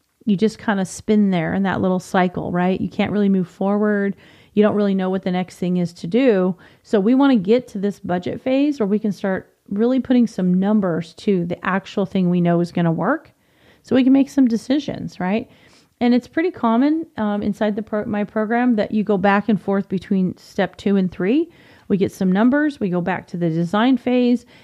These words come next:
and we think, "Okay, so maybe, you know, maybe if, if, if the price comes to this, maybe you can't quite afford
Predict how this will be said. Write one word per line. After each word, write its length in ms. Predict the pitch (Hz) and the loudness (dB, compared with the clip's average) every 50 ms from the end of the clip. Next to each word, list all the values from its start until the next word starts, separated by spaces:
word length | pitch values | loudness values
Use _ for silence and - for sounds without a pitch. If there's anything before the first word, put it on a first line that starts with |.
| - _ - | -16 _ -4
and 100 | 196 196 | -2 -2
we 100 | 196 180 | -2 -2
think, 260 | - 202 196 190 - - | -2 -4 -6 -6 -6 -4
"Okay, 400 | - 240 - 214 - - - 175 | -4 -2 -2 -2 -2 -2 -6 -8
so 200 | - - 220 208 | -6 -4 -2 0
maybe, 640 | 208 196 202 208 233 233 247 254 254 254 247 - _ _ _ _ _ _ - | 0 0 2 2 2 2 2 2 2 2 0 -2 _ _ _ _ _ _ -6
you 100 | 214 202 | -4 -2
know, 100 | 196 190 | -2 0
maybe 380 | 190 190 196 202 208 226 226 | 0 0 0 2 2 2 2
if, 140 | 226 220 - | 2 0 -2
if, 300 | - - 202 175 - - - | -4 -2 -2 -2 -4 -8 -12
if 300 | - - 185 170 - - | -8 -6 -6 -6 -6 -4
the 120 | 185 175 | -4 -4
price 360 | 170 - 208 196 208 208 - | -4 -2 -2 0 0 -2 -2
comes 300 | - - 226 214 214 - - | 0 2 2 2 2 0 -4
to 80 | 214 | -4
this, 360 | 185 202 214 262 277 277 - 214 | -2 0 0 0 -2 -2 -4 -4
maybe 440 | 196 196 196 185 208 202 202 - - | -2 -2 0 0 0 0 -2 -2 -4
you 140 | - 202 175 | -4 -6 -6
can't 300 | - - 226 208 - - | -2 -2 -2 -2 -2 -6
quite 340 | - - 240 233 269 294 | -8 -2 0 0 2 2
afford 540 | 285 - - - 254 254 247 240 240 240 226 | 0 -2 -4 -2 0 0 2 2 0 0 -2